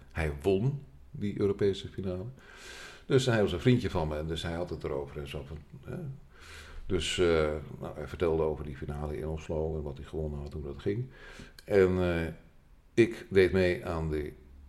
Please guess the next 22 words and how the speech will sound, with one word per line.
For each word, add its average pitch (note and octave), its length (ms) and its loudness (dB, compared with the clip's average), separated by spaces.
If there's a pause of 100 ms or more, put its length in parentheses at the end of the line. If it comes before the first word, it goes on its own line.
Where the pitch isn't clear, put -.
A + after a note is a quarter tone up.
voorronde E2+ 680 2 (560)
na F2 300 -2
hem, C#3 280 0 (580)
om F#2 180 -4
de F2 80 0
Nederlandse E2+ 380 -4
kandidaat E2 420 -4
te E2+ 60 -12
worden. D#2+ 300 -6 (200)
En F2 160 -8
dan D#2 120 -4 (160)
werd E2+ 200 -4
ik - 240 -8 (340)
tweede. F#2+ 680 4 (1500)
En G#2 100 -6
toen, F2 340 0
eh, D#2+ 480 -2
mocht E2 260 -4
je E2 180 0
nog D#2 180 -4
een, D2 300 -6
eh, D#2 60 -8